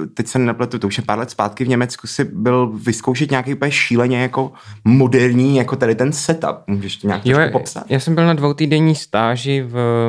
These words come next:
Speaker 2: eh, Z K M v Karlsruhe, Centrum für Kunst und Musik,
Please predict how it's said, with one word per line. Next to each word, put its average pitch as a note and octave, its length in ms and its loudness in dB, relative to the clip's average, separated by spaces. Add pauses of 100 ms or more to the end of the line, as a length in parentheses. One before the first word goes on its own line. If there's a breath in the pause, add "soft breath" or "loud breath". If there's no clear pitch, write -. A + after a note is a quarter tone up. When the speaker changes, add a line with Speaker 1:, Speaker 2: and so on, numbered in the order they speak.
(500)
Speaker 2:
eh, G#2 340 -2
Z A#2 180 0
K B2 300 0
M A#2 260 2
v - 100 -14
Karlsruhe, C3+ 760 0
Centrum A#2+ 380 -2
für A#2+ 240 -2
Kunst A#2+ 440 0
und A#2 200 0
Musik, A#2 460 0